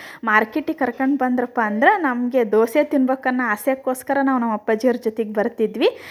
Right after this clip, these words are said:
ಇಲ್ಲಿ ದೋಸೆ ಅಷ್ಟು ಫೇಮಸ್ ರೀ ಇದು. ನೋಡ್ರಿ, ಬೆಣ್ಣೆ ದೋಸೆ ಹಾಕ್ತಾ ಇದಾರ ಅವ್ರು. ಆಮೇಲೆ ಈ,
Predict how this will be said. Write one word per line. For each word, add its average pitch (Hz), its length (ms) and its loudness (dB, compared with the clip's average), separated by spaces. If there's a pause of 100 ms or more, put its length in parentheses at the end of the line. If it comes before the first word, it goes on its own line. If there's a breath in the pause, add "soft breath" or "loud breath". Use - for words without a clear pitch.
(140 loud breath)
ಇಲ್ಲಿ 226 320 2
ದೋಸೆ 214 280 0
ಅಷ್ಟು 226 340 -4
ಫೇಮಸ್ 220 580 -4
ರೀ 208 160 2
ಇದು. 302 280 2 (320 loud breath)
ನೋಡ್ರಿ, 214 320 0
ಬೆಣ್ಣೆ 220 360 -2
ದೋಸೆ 220 240 -2
ಹಾಕ್ತಾ 214 540 -2
ಇದಾರ 208 240 -2 (120)
ಅವ್ರು. 220 360 2 (280 loud breath)
ಆಮೇಲೆ 247 460 2
ಈ, 247 220 0